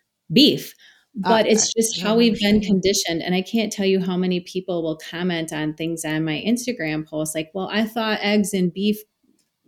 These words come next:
Speaker 1: drove, you know, I have high cholesterol, so I can't eat those." Or, "I have," it's just, we've been just so, it's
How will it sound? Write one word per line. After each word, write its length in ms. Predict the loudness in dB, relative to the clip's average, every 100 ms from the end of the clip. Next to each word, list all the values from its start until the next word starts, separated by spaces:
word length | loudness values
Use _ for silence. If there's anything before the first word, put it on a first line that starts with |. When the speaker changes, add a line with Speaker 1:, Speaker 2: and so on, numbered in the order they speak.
| -8
Speaker 1:
drove, 360 | 0 2 2 0 2
you 160 | 4
know, 100 | 4
I 120 | 4 4
have 180 | 6
high 180 | 6 4
cholesterol, 460 | 4 2 2 2 0
so 100 | 0
I 60 |
can't 280 | -2 0 0
eat 220 | 2 2
those." 340 | 0 -4 0 0
Or, 200 | 0 -2
"I 80 | -4 -4
have," 260 | 0 0 -2 -12 -18 -16 -16 -4
it's 220 | 2 4 4
just, 240 | 4 4
we've 180 | 2 4
been 240 | 6 6
just 380 | 6 4 0 -2
so, 160 | 0 2
it's 260 | 2 2